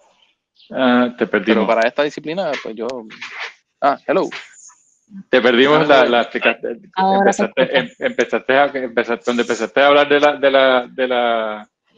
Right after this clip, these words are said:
Speaker 1: ¿cómo es? De la
Speaker 2: Sí, perdón, este, déjame moverme
Speaker 1: se
Speaker 2: aquí
Speaker 1: fue
Speaker 2: a otro
Speaker 1: la
Speaker 2: sitio.
Speaker 3: De los libros.
Speaker 2: Este,
Speaker 1: Eh.
Speaker 2: sí, no, que, que hay, hay varios manuales de citación,
Speaker 1: Eso,
Speaker 2: eh,
Speaker 1: los
Speaker 2: y
Speaker 1: manuales.
Speaker 2: las re-, las tre-, está el Blue Book,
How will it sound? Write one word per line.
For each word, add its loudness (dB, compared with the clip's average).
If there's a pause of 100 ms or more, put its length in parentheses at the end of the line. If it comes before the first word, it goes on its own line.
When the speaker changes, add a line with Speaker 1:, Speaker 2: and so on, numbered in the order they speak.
(960)
Speaker 1:
¿cómo -6
es? -6
De -2
la -2
Speaker 2:
Sí, 2
perdón, 0
este, -4 (160)
déjame -2
moverme -2
Speaker 1:
se -2
Speaker 2:
aquí -4
Speaker 1:
fue -4
Speaker 2:
a -2
otro -2
Speaker 1:
la -6
Speaker 2:
sitio. -8
Speaker 3:
De 0
los 4
libros. 0
Speaker 2:
Este, -2 (120)
Speaker 1:
Eh. -14 (540)
Speaker 2:
sí, 0
no, 2
que, 2
que -2
hay, 0
hay -2
varios 0
manuales -2
de -16
citación, -6 (140)
Speaker 1:
Eso, -6
Speaker 2:
eh, -2
Speaker 1:
los -14
Speaker 2:
y -6
Speaker 1:
manuales. 0
Speaker 2:
las -6
re-, -10
las -2
tre-, -4
está -4
el -4
Blue -8
Book, -10